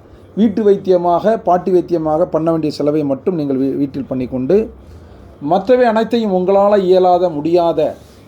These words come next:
செய்ய முடியாத கடினமான மருத்துவ குறிப்புகளை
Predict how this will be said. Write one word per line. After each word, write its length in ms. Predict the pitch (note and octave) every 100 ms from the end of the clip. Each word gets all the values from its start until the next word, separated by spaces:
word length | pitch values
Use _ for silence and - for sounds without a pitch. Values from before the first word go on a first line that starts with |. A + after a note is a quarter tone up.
| - -
செய்ய 440 | - F3 F3+ G3
முடியாத 640 | F3+ D#3 D#3 C#3+ B2+ A2+ - - - - -
கடினமான 520 | F3+ B3 C4+ C4 B3+
மருத்துவ 360 | G#3+ F#3+ G3 E3
குறிப்புகளை 580 | D3 B2 C3+ C#3 E3